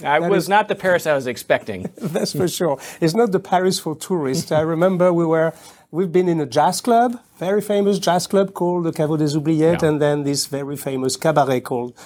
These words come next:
Speaker 2: Les Trois Maillets, where you have a lot, you have a grand orchestra with several artists and everybody's dancing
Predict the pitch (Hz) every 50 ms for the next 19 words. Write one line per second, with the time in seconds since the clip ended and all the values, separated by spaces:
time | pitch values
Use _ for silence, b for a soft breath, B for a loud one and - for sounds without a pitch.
0 | B B - 135 131 - - - 147 139 139 135 135 131 131 131 131 123 123 127
1 | 123 123 123 123 120 123 120 120 131 135 131 B B B B - 165 220 285 330
2 | 247 180 160 135 120 147 214 233 226 220 - - 175 214 226 - 175 147 - -
3 | - 147 139 135 131 131 131 127 - - - - 196 180 175 180 175 180 160 143
4 | 147 147 - 151 143 131 - 131 131 135 156 165 165 143 135 131 120 113 110 110
5 | 120 127 123 123 120 - - 123 117 120 120